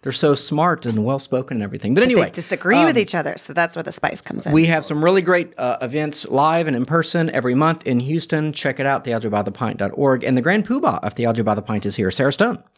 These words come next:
Speaker 2: I made an appearance today, you guys.
Speaker 1: Yes.
Speaker 2: I'll be signing auto-, autographs after, so.
Speaker 1: Absolutely. So thanks for being here. And people can find you there or anywhere?
Speaker 2: Everywhere.
Speaker 1: Okay.
Speaker 2: All social media, Sarah Stone, Sarah Garment Stone.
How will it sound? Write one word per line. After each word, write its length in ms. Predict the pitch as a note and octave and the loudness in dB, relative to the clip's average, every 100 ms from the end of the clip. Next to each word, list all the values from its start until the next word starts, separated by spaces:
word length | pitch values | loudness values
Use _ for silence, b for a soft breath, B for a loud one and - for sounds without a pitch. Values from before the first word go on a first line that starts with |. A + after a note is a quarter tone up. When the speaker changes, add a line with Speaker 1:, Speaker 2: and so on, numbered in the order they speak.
| - | 0
Speaker 2:
I 60 | |
made 260 | G#3 G3 F#3 | 2 4 2
an 20 | |
appearance 360 | F3 F3+ E3+ - | 2 2 0 -2
today, 280 | D#3 D#3 | -2 -2
you 60 | D#3+ | -2
guys. 220 | A#2+ A2 | 0 2
Speaker 1:
Yes. 100 | C#3+ | 2
Speaker 2:
I'll 80 | - | 2
be 80 | C4+ | 0
signing 320 | - A3+ G3 | 0 0 0
auto-, 220 | E3+ D3+ - | -4 -6 -2
autographs 400 | F#3+ F3 - - | 0 0 -4 -12
after, 340 | - - - G3+ - | -16 -16 -18 -18 -6
so. 60 | C3 | -6
Speaker 1:
Absolutely. 480 | F#3+ C#3 E3+ G#2+ G#2+ | -4 -6 -6 -6 -4
So 160 | C3+ | 0
thanks 180 | C3+ D3 | 2 2
for 100 | - | 0
being 180 | C#3 C#3 | 0 0
here. 140 | B2+ D#3 | 0 0
And 80 | |
people 200 | G3 G3+ | 0 0
can 120 | G3 F3 | -2 -2
find 260 | F3 F3 | 0 0
you 460 | E3 E3 E3 E3 D#3+ C#3 | 0 2 4 2 0 0
there 480 | F3 F3 F3+ F3+ - | 2 4 4 2 0
or 360 | D#3+ D3+ D3+ - | 0 2 2 2
anywhere? 60 | C#3+ | 0
Speaker 2:
Everywhere. 520 | G3+ F#3 F3 F3 E3+ E3+ | 2 4 4 4 2 -4
Speaker 1:
Okay. 480 | F3+ F3 E3+ F#3 G3+ - | -8 -2 0 0 0 2
Speaker 2:
All 160 | A#3+ | 2
social 300 | A#3+ A3+ A3 | 2 2 2
media, 340 | F#3+ F3+ F3 E3 | 2 4 4 4
Sarah 360 | G#3+ G3+ G3+ | 4 4 4
Stone, 360 | F#3+ F#3 F3+ F#3 | 4 0 0 0
Sarah 240 | G3+ F#3+ | 2 2
Garment 360 | E3 E3 E3 E3+ | 2 0 -2 -2
Stone. 500 | - E3 E3 D#3+ E3 | 0 2 2 -2 -4